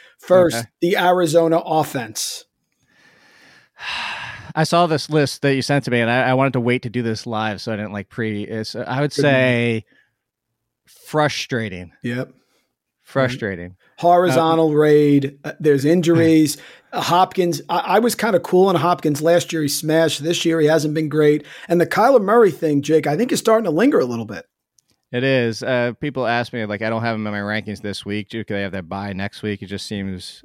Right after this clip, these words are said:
Speaker 2: obvious, like, why bring him back? But we've seen teams do this before. Like, it seemed like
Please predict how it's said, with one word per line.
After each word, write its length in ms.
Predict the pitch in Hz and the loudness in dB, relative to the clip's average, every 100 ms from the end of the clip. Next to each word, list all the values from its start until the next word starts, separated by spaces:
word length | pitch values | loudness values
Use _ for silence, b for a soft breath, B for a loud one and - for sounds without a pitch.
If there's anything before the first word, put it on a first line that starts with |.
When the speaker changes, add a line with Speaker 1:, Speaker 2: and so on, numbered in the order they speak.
| - | -10
Speaker 2:
obvious, 460 | 92 98 107 101 | -8 -6 -6 -6
like, 120 | 101 87 | -8 -8
why 480 | 90 95 101 113 _ _ _ - | -8 -6 -4 -6 _ _ _ -4
bring 140 | 127 | -2
him 100 | 123 | 0
back? 300 | 127 127 131 113 | 0 0 -2 -4
But 160 | 104 | -6
we've 140 | 120 - | -6 -6
seen 160 | 135 | -6
teams 240 | 123 113 104 | -6 -6 -6
do 80 | |
this 100 | 104 | -8
before. 280 | - - 120 | -8 -6 -4
Like, 120 | 110 | -2
it 120 | 117 120 | -4 -4
seemed 180 | 156 147 | 0 0
like 160 | 127 | -2